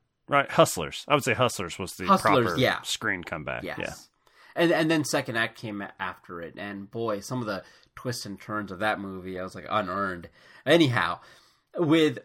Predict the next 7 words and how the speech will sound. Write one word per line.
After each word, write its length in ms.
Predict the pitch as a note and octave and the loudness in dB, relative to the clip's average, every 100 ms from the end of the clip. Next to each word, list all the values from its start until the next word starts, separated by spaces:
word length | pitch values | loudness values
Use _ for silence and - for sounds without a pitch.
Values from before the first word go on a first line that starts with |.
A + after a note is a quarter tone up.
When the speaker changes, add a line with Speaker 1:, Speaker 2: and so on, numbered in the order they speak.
| _ _ _ - | _ _ _ -4
Speaker 2:
with 460 | E3+ D3 G#2+ B2 | 0 0 -4 -8
this, 560 | C#3+ A#3 F3 - - - _ _ | -2 0 0 -2 -8 -12 _ _
it, 180 | - F3 | -6 0
it 220 | G3 C#3+ - | 0 -2 -6
reminded 760 | D3 D#3 D3 D#3 G#3+ F3+ G#2+ | -2 -2 0 0 0 -2 -4
me 320 | A2 G2+ E2+ - - | -4 -6 -8 -14 -4
of 400 | C3+ C3 B2 B2 | 0 0 0 -6